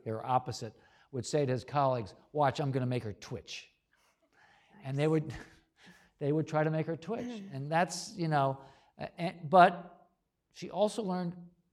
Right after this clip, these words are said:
Speaker 1: at the right moment when to stand up. I'll tell you one story about this I love. Her chief nemesis was a guy named Goodwin, who was the House Appropriations Subcommittee chairman. And Goodwin was a drunk, a ten by, drunk by ten A M drunk. He used to come from the bar to the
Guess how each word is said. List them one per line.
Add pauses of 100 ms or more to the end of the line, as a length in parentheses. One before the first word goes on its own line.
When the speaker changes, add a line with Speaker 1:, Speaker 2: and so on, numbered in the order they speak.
(100)
Speaker 1:
at
the
right
moment
when
to
stand
up.
I'll
tell
you
one
story
about
this
I
love.
Her
chief
nemesis (440)
was
a
guy
named
Goodwin,
who
was
the
House
Appropriations
Subcommittee
chairman. (520)
And
Goodwin
was
a
drunk,
a
ten
by, (180)
drunk
by
ten
A
M
drunk. (260)
He
used
to
come
from
the
bar
to
the